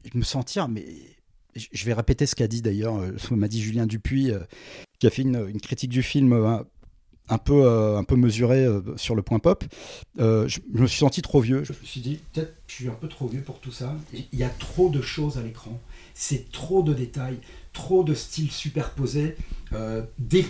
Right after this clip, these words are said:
des scènes d'action, j'ai, presque illisibles. Alors, je sais pas si ça cou-, je suis pas assez fo-, je suis pas assez calé en technique, et je sais pas si c'est la faute du montage, si c'est la faute de la,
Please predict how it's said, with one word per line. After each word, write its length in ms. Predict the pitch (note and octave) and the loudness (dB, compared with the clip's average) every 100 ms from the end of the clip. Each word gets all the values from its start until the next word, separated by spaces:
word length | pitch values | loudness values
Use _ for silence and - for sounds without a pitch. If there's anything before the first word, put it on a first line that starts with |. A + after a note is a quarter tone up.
| C3+ | -2
des 120 | A#2+ F3+ | -4 -2
scènes 360 | - F#3+ E3 | -2 -2 -2
d'action, 580 | C3 - - F3 F3 - - - - - - | -2 -4 -6 -4 -2 -4 -10 -20 -20 -20 -14
j'ai, 180 | - - - - - - - - | -14 -12 -16 -16 -18 -20 -20 -18
presque 360 | - - A#3 - | -12 -8 -4 -2
illisibles. 560 | D3+ D3 F3+ G#3 F2+ - - - - - | 4 4 4 0 -2 -6 -20 -20 -20 -8
Alors, 260 | A#2 A2+ G#2+ | -2 0 0
je 60 | - | -2
sais 60 | |
pas 140 | - E3 | -2 0
si 120 | D3+ | 0
ça 160 | D3 | -2
cou-, 180 | C3 D#3 | -2 -4
je 40 | - | -2
suis 100 | D3 | 6
pas 100 | E3 | 6
assez 240 | - E3 | 6 2
fo-, 260 | - E3 - | 2 2 0
je 140 | B2 | -2
suis 140 | - C#3 | -6 0
pas 140 | D#3 | 2
assez 200 | C#3 - | 2 0
calé 300 | C#3+ C#3+ D3+ | 2 4 4
en 80 | B2 | 4
technique, 460 | - C3 E3 F3 B2+ | 0 0 0 0 -2
et 40 | |
je 60 | - | -2
sais 60 | |
pas 100 | - | -2
si 140 | B2+ - | -2 -2
c'est 100 | B2+ | -2
la 80 | |
faute 160 | - C3+ | -2 -4
du 140 | A2 | 2
montage, 560 | A#2 B2+ - D#3 D#3+ B2+ - - - | 4 4 4 4 4 2 -6 -16 -10
si 160 | - A#2 | -6 -2
c'est 120 | C#3 | 0
la 100 | B2 | 0
faute 200 | - C#3+ | 2 2
de 120 | A#2+ | 4
la, 260 | B2 A2 | 4 4